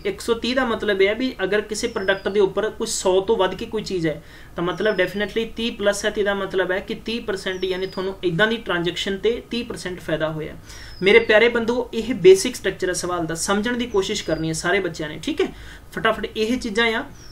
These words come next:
ਮੰਨ ਲਓ ਕਿ ਮੈਂ ਬਾਜ਼ਾਰ ਗਿਆ, ਬਾਜ਼ਾਰ ਦੇ ਵਿੱਚੋਂ ਮੈਂ ਇੱਕ mobile ਖਰੀਦਿਆ ਔਰ mobile ਨੂੰ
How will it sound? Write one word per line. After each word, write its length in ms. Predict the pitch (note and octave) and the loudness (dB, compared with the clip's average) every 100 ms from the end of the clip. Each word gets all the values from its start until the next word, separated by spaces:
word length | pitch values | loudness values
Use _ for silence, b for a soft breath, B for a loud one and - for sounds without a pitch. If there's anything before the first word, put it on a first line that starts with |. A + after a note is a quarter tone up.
| - | 0
ਮੰਨ 260 | F3+ G#3 C4 | 6 6 6
ਲਓ 100 | D4 | 0
ਕਿ 120 | C#4+ | 0
ਮੈਂ 100 | D4 | 2
ਬਾਜ਼ਾਰ 360 | G3 F3 F3 | 4 4 2
ਗਿਆ, 260 | E3 C#3+ B2+ - | 0 -2 -6 -4
ਬਾਜ਼ਾਰ 360 | D#3 F3 F3+ G3 | 2 4 6 4
ਦੇ 120 | A#3+ | 0
ਵਿੱਚੋਂ 300 | A3 G#3+ A3 | -4 -2 0
ਮੈਂ 220 | G#3+ G#3 G#3+ | 4 2 2
ਇੱਕ 200 | F#3+ E3 | -4 -2
mobile 400 | G3+ E3 E3+ F#3+ | 0 4 4 4
ਖਰੀਦਿਆ 420 | F#3+ F#3 E3+ G#3 A3 | 2 4 4 4 2
ਔਰ 100 | G3 | 0
mobile 460 | F#3 E3 F3+ G#3+ G3+ | 2 4 6 4 4
ਨੂੰ 240 | F#3+ | 2